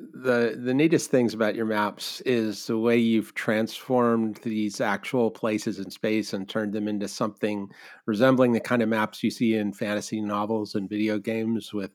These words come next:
like, kingdoms, forests, mountains, little castles, and cities and stuff, and the, and the seas around the land masses.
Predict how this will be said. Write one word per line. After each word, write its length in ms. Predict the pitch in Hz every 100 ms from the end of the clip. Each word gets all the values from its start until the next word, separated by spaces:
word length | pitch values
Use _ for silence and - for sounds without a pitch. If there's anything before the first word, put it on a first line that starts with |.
| _
like, 140 | 98 -
kingdoms, 760 | - 117 113 107 107 104 101 95
forests, 680 | - 113 104 101 - - -
mountains, 800 | 101 101 101 101 101 95 98 -
little 240 | 107 101 - _
castles, 760 | - 110 - 110 104 98 95 110
and 140 | 98 - - - -
cities 480 | - 117 117 110 -
and 160 | 107
stuff, 320 | 98 - 107 -
and 240 | 131 127
the, 160 | 117 -
and 120 | 120
the 100 | 107
seas 580 | - - 120 113 117 107
around 440 | 117 107 107 107 101
the 80 |
land 360 | 101 104 104 107
masses. 640 | 104 101 - 120 113 -